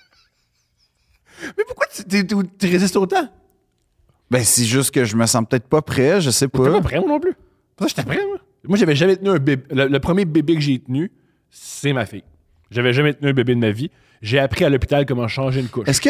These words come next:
Speaker 2: est-ce que, mettons, que mon, mon
Speaker 1: Là, on va me
Speaker 2: bébé
Speaker 1: dire, je t'ai pas un modèle. Oui, bien envoyé,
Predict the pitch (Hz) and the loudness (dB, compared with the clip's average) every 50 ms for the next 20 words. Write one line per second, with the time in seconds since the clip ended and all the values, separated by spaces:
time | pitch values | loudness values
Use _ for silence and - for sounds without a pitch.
0 | 311 539 - - - - - - 466 440 349 - - - - 170 185 175 - 160 | 0 0 -2 -2 -2 0 0 0 -2 0 -2 -2 -2 0 0 0 0 -2 -4 -4
1 | 143 131 127 127 123 127 123 123 127 131 135 156 175 180 - - - 175 185 190 | -2 0 2 2 2 2 2 2 2 2 4 4 4 2 2 4 2 2 2 0
2 | - - 180 - - 160 160 160 160 147 139 135 139 143 151 160 156 143 - _ | 0 -2 -2 0 2 2 2 4 2 2 2 4 2 2 2 2 0 -4 -8 _
3 | _ _ _ _ - 165 151 156 104 - _ _ _ _ _ 120 117 139 147 143 | _ _ _ _ -2 0 0 0 0 -4 _ _ _ _ _ -4 -2 0 2 2
4 | 131 127 120 120 127 131 | 4 4 4 2 2 0